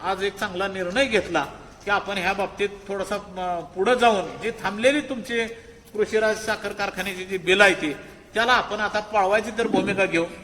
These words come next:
चेअरमनच्या दारात जाऊ आणि त्यांच्याकडनं बिलं मिळवून घ्यायची जबाबदारी माझी लागली. माझ्याबरोबर फक्त तुम्हाला कायमस्वरूपी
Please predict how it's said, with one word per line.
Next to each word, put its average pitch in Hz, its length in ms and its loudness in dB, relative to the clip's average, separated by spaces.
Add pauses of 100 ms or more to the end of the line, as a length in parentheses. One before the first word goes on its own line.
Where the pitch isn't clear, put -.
(220)
चेअरमनच्या 202 460 -2
दारात 202 340 2 (100)
जाऊ 165 200 2 (340)
आणि 170 180 -4
त्यांच्याकडनं 196 600 -4 (100)
बिलं 226 200 4
मिळवून 196 340 -2
घ्यायची 190 280 -2
जबाबदारी 175 400 -2
माझी 220 360 2
लागली. 175 280 4 (380)
माझ्याबरोबर 208 540 2
फक्त - 300 -4 (100)
तुम्हाला 196 220 -2
कायमस्वरूपी 240 1080 -2